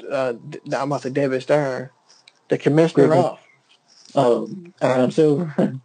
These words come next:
Speaker 2: <laughs>
Speaker 1: Adam Silver. You know, I'm calling him David Silver 'cause he's still, I'm David Stern's protege. All of a sudden, out of nowhere, they say they had a new system involved. They tweaked some things. I'm trying to figure out 'cause, you know,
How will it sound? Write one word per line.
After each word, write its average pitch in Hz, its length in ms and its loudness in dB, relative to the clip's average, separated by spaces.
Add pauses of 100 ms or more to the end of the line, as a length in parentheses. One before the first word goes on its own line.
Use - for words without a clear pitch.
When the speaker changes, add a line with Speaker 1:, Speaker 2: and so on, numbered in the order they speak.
(640)
Speaker 2:
<laughs> - 160 -8
Speaker 1:
Adam 147 240 2
Silver. 143 580 -2
You 160 100 -6
know, 143 80 -4
I'm 156 100 -4
calling 151 240 0
him 139 60 -4
David 147 320 2
Silver 127 320 -4
'cause 131 140 0
he's 143 160 0
still, 139 220 0 (160)
I'm 139 220 -6
David 139 320 -2
Stern's 139 340 -4
protege. 123 680 -2 (1160)
All 165 180 2
of 190 80 4
a 180 40 -2
sudden, 185 240 0
out 180 60 0
of 170 60 0
nowhere, 170 300 0
they 156 160 -2
say 170 140 -6
they 165 40 -2
had 156 100 -2
a 135 40 -8
new 156 160 -4
system 160 340 -6
involved. 127 440 -6
They 151 120 -2
tweaked 185 380 -4
some 160 140 -6
things. 143 560 -6 (800)
I'm 151 100 0
trying 175 200 0
to 165 60 0
figure 170 360 2
out 175 180 4
'cause, 151 120 -4
you 156 60 -6
know, 156 240 -2